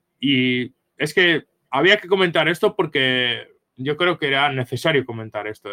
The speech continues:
Habrá gente que igual diga, "Pues no tiene interés en comentar esto", pero bueno,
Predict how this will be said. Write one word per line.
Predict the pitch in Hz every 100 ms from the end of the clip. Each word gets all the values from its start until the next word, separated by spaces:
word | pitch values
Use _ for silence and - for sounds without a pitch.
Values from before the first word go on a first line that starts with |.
| 98
Habrá | 107 117 131
gente | 147 135 123
que |
igual | 123 131 120
diga, | 113 113 107
"Pues | 113 117
no | 123
tiene | 123 123 123
interés | 123 120 123 117
en | 117
comentar | 117 127 120 123
esto", | 131 - -
pero | 110
bueno, | 113 101